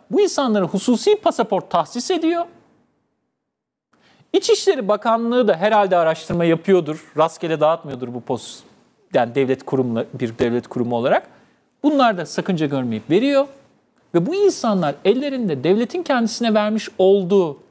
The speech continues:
pasaportla ellerini kollarını sallayarak belediyenin organizasyonuyla ve belediyenin kendilerini bir sivil toplum örgütüne kaydettirmesiyle Türkiye'den çekip gidiyorlar.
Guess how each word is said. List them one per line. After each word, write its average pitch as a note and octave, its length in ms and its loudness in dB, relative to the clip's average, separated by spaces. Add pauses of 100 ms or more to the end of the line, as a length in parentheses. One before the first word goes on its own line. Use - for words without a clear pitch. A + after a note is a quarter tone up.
(540)
pasaportla G#3+ 800 -2 (800)
ellerini D4+ 480 0
kollarını A#3 500 0
sallayarak G3+ 760 0 (640)
belediyenin D4+ 600 0
organizasyonuyla E3+ 1160 0 (1400)
ve F#3 140 4
belediyenin D4+ 480 0
kendilerini C#4+ 580 -2
bir C#4+ 100 4
sivil C4+ 240 0
toplum C4 360 -2
örgütüne B3 580 -2
kaydettirmesiyle F#3+ 1000 -2 (200)
Türkiye'den G#3 720 -2
çekip G3+ 340 -12
gidiyorlar. A2 380 -6